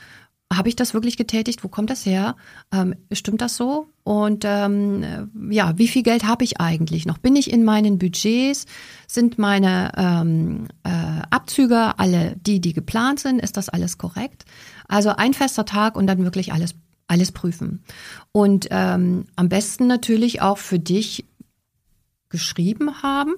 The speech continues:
gerne in einen eigenen Ordner, meinen Finanzordner, wo auch bestimmte Auszüge vielleicht reinkommen, äh, die ganzen Unterlagen zu den Banken, wo du hinschreibst, wie viel Geld du auf den Tagesgeldkonten haben möchtest.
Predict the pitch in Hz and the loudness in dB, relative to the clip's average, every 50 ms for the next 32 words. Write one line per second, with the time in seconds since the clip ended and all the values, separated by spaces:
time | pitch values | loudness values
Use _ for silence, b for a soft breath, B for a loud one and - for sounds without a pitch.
0 | - _ _ - 202 196 208 214 240 247 240 214 - - 160 - - - 196 - | -6 _ _ -4 -2 0 0 2 2 2 2 0 0 0 0 0 0 -2 -2 -2
1 | - 294 262 - - 208 220 220 240 220 202 185 180 190 185 - 175 170 160 175 | -2 -2 -2 -2 -2 -2 -2 0 0 0 2 0 0 -2 -2 -2 -2 0 0 -2
2 | 196 190 - - 214 233 233 254 262 269 233 202 196 - - 160 - 180 - - | -2 -4 -6 -6 -6 -6 -4 -4 -4 -2 -2 -2 -4 -4 -4 -6 -8 -8 -4 -4
3 | 175 170 156 - 165 220 220 - - 269 262 254 - - 233 226 233 233 - 226 | -2 -2 -2 -2 -4 -4 -4 -8 -8 -8 -8 -6 -6 -6 -6 -6 -6 -6 -8 -6
4 | 220 220 226 226 - - 226 220 226 226 B B B B B B B - 185 175 | -4 -4 -4 -4 -4 -4 -4 -4 -4 -4 B B B B B B B -4 -2 -2
5 | 180 175 180 180 175 - - 202 202 196 208 196 190 185 185 180 180 - 196 175 | -2 -2 -2 -4 -4 -4 -4 -4 -2 -2 0 0 0 -2 -2 -4 -4 -4 -2 0
6 | 170 165 160 175 185 185 208 220 269 311 B B B B B B B B B B | 0 0 0 -2 -2 -4 -4 -4 -4 -6 B B B B B B B B B B
7 | 190 202 214 220 202 202 196 214 - - 247 262 247 - - 185 185 214 220 254 | 0 2 2 4 4 4 4 2 2 0 0 0 0 -4 -2 0 2 4 4 4
8 | 254 - - 269 240 185 185 180 185 214 247 247 - - 202 196 202 214 226 262 | 2 0 0 0 0 0 0 0 0 0 -2 -4 -4 -4 -2 -2 0 0 0 0
9 | 262 B B B B - - 208 - 254 233 226 208 208 220 247 233 - 220 220 | -2 B B B B -2 0 2 2 2 2 2 2 2 2 0 0 0 -2 -2
10 | 220 226 220 220 220 240 220 240 294 349 285 196 151 - 139 - - - - - | 0 0 0 2 2 2 2 4 4 4 4 2 2 0 -4 -8 -10 -12 -12 -14
11 | - - - - | -14 -14 -16 -18